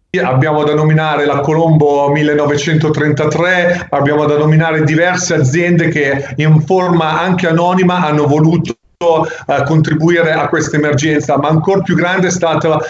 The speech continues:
la solidarietà dimostrata da Triade S O S Autismo, che ha un'associazione, eh, di persone con disabilità che ha voluto effettuare una donazione, e anche altre associazioni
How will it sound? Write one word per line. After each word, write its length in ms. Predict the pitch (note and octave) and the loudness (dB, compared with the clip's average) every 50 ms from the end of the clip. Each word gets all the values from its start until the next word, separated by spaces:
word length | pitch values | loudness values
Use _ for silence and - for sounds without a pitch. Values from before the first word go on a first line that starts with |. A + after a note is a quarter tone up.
| - - - | -8 -4 -2
la 120 | D3+ D3+ | -2 0
solidarietà 840 | D3 - F#3+ F#3+ F3 F3 F3 F3 E3+ D#3+ E3 F3+ F3+ F#3 F#3+ F#3+ F3+ | 0 0 0 0 2 2 2 0 0 0 0 -2 -2 -2 0 0 0
dimostrata 640 | D3+ D#3+ D#3 D#3 D#3 - - E3+ E3+ E3 E3 E3 D#3 | 2 2 2 2 0 -2 -2 -2 -2 -2 0 -2 0
da 220 | D3+ D#3 D3+ D3+ | 0 0 0 -2
Triade 760 | - - D#3+ E3 F3+ F#3+ F#3+ F3+ D#3+ F3 E3 D3+ A#2 - - - | -2 -2 0 2 2 2 2 2 0 0 0 0 -2 -4 -6 -6
S 260 | - D3+ D#3 D#3 - - | -4 -2 -2 -2 -2 -2
O 180 | E3 E3 D#3+ | 0 0 0
S 140 | D#3+ - - D#3+ | -2 -2 -2 -2
Autismo, 760 | D3+ D3+ D3+ - F#3+ F#3+ F#3+ F#3+ F3 D#3+ D#3 C#3+ C3 C3 B2+ - _ _ _ _ _ _ _ - - - - - - | 0 0 0 0 0 0 0 0 2 2 2 4 2 2 -2 -4 _ _ _ _ _ _ _ -16 -16 -16 -16 -16 -12
che 140 | - - D3 D3 | -6 -4 -2 0
ha 580 | D3+ D3 C#3+ C#3+ C3 B2+ B2+ B2+ C3 - - - | 0 0 0 0 0 0 0 -2 -4 -6 -6 -2
un'associazione, 880 | D#3+ D#3 D#3 - - E3 D#3+ E3+ D#3+ E3 - - F#3 F#3 F3+ E3+ D#3+ D#3 D#3 - - - | 0 0 0 0 0 -2 -2 -2 -2 -2 -2 0 0 2 2 2 0 0 -2 -4 -6 -4
eh, 140 | - C#3+ C#3+ | -2 -2 0
di 120 | E3 D#3+ | 0 0
persone 340 | D#3+ D#3+ - - F#3+ F3+ F3 | 0 -2 -2 0 0 0 0
con 160 | F3+ F3 E3 | 2 2 2
disabilità 680 | D#3 D#3+ D#3 E3 D#3 D3+ D3+ D#3+ D#3+ - G3+ F#3+ E3+ - | 2 2 2 2 0 0 0 0 0 0 0 0 0 0
che 80 | - | 0
ha 40 | D3 | 0
voluto 300 | C#3+ D3+ D#3+ F3 - E3 | 2 2 2 0 0 0
effettuare 600 | - - D#3+ D#3 C3 D#3+ D#3+ D#3 D3+ D3 C#3+ C#3+ | 0 0 0 0 0 0 0 0 0 0 0 0
una 200 | D#3+ D#3+ D3+ D3+ | 0 0 0 0
donazione, 540 | D3 D3+ D#3 D3+ D3 - - D#3+ D3+ D3 D3+ | 0 0 0 -2 -2 -2 -2 -2 0 0 2
e 80 | D#3+ D3+ | 0 0
anche 280 | F3 G3+ G#3 - F3 | 0 0 0 0 0
altre 260 | D#3 D#3 D#3 D#3 D#3+ | 0 0 0 0 -2
associazioni 840 | D#3 - E3 D#3+ D#3+ F3 E3 E3+ - F3+ F#3+ F#3+ F#3+ F#3 F3 F3+ F3+ | -2 -2 -2 -2 0 -2 -2 -2 -2 0 0 0 2 0 0 0 -2